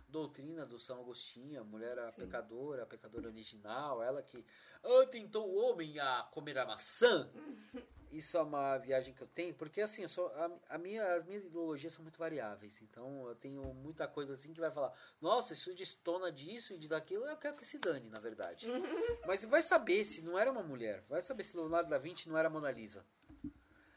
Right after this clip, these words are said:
Speaker 1: Às vezes ele era Mona Lisa, ele fez tudo aquilo lá e o pessoal fala que ele é um homem.
Speaker 2: Mas quem é cem por cento mulher e cem por cento homem, sendo que nossos pais são biologicamente de outras pessoas, a gente não consegue saber quem é
Speaker 1: É.
Speaker 2: cem por cento algo.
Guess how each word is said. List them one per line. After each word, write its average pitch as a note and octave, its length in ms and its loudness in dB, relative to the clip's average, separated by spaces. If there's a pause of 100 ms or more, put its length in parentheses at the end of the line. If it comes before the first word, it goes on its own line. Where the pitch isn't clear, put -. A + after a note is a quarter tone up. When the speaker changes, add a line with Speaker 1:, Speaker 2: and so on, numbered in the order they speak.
(120)
Speaker 1:
Às D#3+ 160 4
vezes A3 160 0
ele A3+ 120 8
era A3 120 12
Mona G3 240 6
Lisa, F#3+ 240 0
ele A#3+ 100 -4
fez G3 140 -6
tudo A3 200 2
aquilo F#3+ 220 0
lá F#3 380 8 (380)
e F#3 80 -8
o E3+ 40 -6
pessoal F#3 340 2
fala F3+ 180 2
que F3+ 80 -8
ele F#3+ 80 0
é G#3+ 40 2
um A#3+ 100 2
homem. F#3+ 280 -2 (720)
Speaker 2:
Mas C4+ 200 -2
quem D4+ 160 -6
é E4 40 -2
cem C#4+ 180 -10
por B3 140 -8
cento A3+ 260 -8
mulher A3 260 -8
e A3+ 40 -14
cem G#3+ 140 -12
por G#3+ 120 -14
cento G#3+ 300 -10
homem, G3+ 400 -6
sendo G#3 320 -10
que A3 120 -10
nossos G#3 340 -8
pais G3 560 0 (800)
são A#3 260 0
biologicamente A#3 1160 2
de G3 140 -2
outras C4 320 2
pessoas, B3 460 0
a A#3 60 -2
gente B3 180 -6
não B3 80 -2
consegue B3+ 340 -2
saber A3 300 -4
quem C#4 120 2
é A#3+ 80 4
Speaker 1:
É. A3+ 40 0
Speaker 2:
cem B3 260 -4
por A3+ 160 -8
cento G3+ 360 -8
algo. E3+ 420 -2